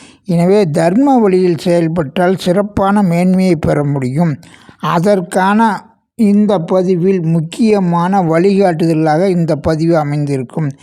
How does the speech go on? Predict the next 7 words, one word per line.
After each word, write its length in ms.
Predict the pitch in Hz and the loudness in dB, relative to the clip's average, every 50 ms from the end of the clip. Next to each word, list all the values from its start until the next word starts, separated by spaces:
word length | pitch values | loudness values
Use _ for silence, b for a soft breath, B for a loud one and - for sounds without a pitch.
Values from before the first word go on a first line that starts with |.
| B B B B B | B B B B B
ஏனென்றால், 800 | - 160 175 190 196 190 180 175 170 160 151 170 175 180 175 156 | -2 0 0 2 2 0 0 0 0 0 0 0 2 2 0 0
உங்களுக்கு 1040 | 143 147 147 160 165 180 185 175 190 180 175 165 135 - - 202 190 180 156 147 B B B B B B | -2 -2 0 0 2 2 2 2 2 2 2 0 -2 -2 -2 0 0 0 0 -4 B B B B B B
சுபமான 920 | B - - - 190 202 269 233 226 220 208 190 180 175 175 175 180 196 214 | B -8 -4 -2 -2 0 0 0 0 2 2 0 0 0 0 0 0 0 0
நல்ல 500 | 196 175 165 160 160 170 185 196 214 208 | 0 0 0 0 0 0 0 2 0 0
காலங்கள் 880 | 175 - - 175 170 175 185 196 208 208 202 185 175 170 185 185 175 | -2 -2 -4 -4 -2 0 0 2 2 2 2 0 0 0 0 -2 -2
சனியின் 720 | 143 - - - 180 170 175 180 190 185 185 196 196 190 175 170 | -4 -8 -4 -2 0 0 2 0 0 2 2 0 0 0 -2 -6
க-, 280 | - - 180 165 160 | -4 -2 0 0 0